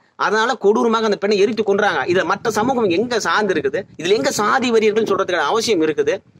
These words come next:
தவறான ஒரு, ஒரு முன்பதிவு, முன் விஷயத்தை தலித் மக்களிடையே எழுப்புறாங்க, புரியுதா? வன்னியர்கள் என்றாலே தலித்துக்கு தப்பு பண்றவங்க தான் அப்படின்னு காட்ட முயற்சிக்கிறாங்க. தமிழ் சமூகம் வன்னியர்கள் இல்லைனா தான் தலித்துகள் உயர்வாங்க அப்படின்னு ஒரு எண்ணத்தை உருவாக்குறாங்க.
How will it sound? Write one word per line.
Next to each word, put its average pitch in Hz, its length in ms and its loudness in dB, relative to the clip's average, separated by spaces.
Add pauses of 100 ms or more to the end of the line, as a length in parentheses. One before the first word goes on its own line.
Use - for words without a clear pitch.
(140)
தவறான 262 640 0
ஒரு, 214 160 6 (340)
ஒரு - 200 0
முன்பதிவு, 208 580 0
முன் 214 360 0
விஷயத்தை 220 500 0 (320)
தலித் 240 260 -4
மக்களிடையே 196 420 0
எழுப்புறாங்க, 175 520 0 (600)
புரியுதா? 190 240 2 (260)
வன்னியர்கள் 180 380 2
என்றாலே 190 320 2
தலித்துக்கு 202 460 -2
தப்பு 175 240 -2
பண்றவங்க 165 380 0
தான் 156 220 -2 (320)
அப்படின்னு 170 300 0
காட்ட 214 260 0
முயற்சிக்கிறாங்க. 156 500 0 (380)
தமிழ் 202 260 2
சமூகம் 214 420 2
வன்னியர்கள் 214 340 2
இல்லைனா 196 400 2
தான் 262 200 0
தலித்துகள் 190 440 0
உயர்வாங்க 190 380 2
அப்படின்னு 160 260 0
ஒரு 214 120 2
எண்ணத்தை 190 280 -2
உருவாக்குறாங்க. 170 560 0